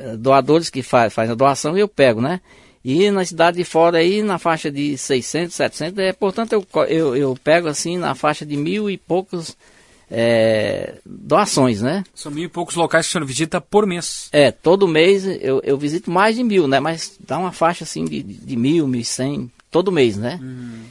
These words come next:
Speaker 1: E é, o trabalho é isso aí, você, às vezes a pessoa tá em casa, às vezes não tá, você tem que voltar. Aqui em Lagoa tudo bem, que eu, eu resido aqui, posso voltar duas, três vezes, né? Mas, mas fora eu só vou aqueles dias que é marcado mesmo, eu tenho que fazer naquele dia,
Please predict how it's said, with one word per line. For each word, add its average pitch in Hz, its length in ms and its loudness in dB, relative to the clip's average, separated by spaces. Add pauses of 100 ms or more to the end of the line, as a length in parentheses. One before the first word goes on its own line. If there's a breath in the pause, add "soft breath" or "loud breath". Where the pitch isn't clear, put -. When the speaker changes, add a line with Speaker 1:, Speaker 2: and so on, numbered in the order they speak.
(140)
Speaker 1:
E 143 220 -2
é, 262 320 0
o 139 60 -4
trabalho 160 400 4
é 196 80 4
isso 202 180 -2
aí, 208 180 2
você, 139 480 -2
às 123 80 0
vezes 151 280 -2
a 127 40 -14
pessoa 120 320 -4
tá - 180 -8
em 160 60 -8
casa, 180 300 0
às 127 80 -6
vezes 151 160 -2
não 156 80 -6
tá, 175 180 0
você 139 180 -6
tem 123 140 -6
que 123 100 -12
voltar. 151 540 2 (360 soft breath)
Aqui 131 200 -2
em 196 40 4
Lagoa 214 300 2
tudo 262 220 -6
bem, 190 160 2
que 151 120 -2
eu, 110 380 -2
eu 110 240 -4
resido 143 400 -2
aqui, 214 400 -6 (480 soft breath)
posso 156 200 0
voltar 127 340 2
duas, 160 260 -4
três 160 220 -2
vezes, 120 200 0
né? 113 60 -4
Mas, 131 300 0
mas 143 260 -4
fora 190 300 4
eu 202 60 -2
só 165 180 2
vou 156 180 0
aqueles 165 360 -4
dias 139 240 -2
que 135 100 -4
é 139 60 4
marcado 143 480 2
mesmo, 170 320 -2
eu 190 100 0
tenho 190 260 -4
que - 80 -14
fazer 165 300 2
naquele 151 300 -2
dia, 175 420 0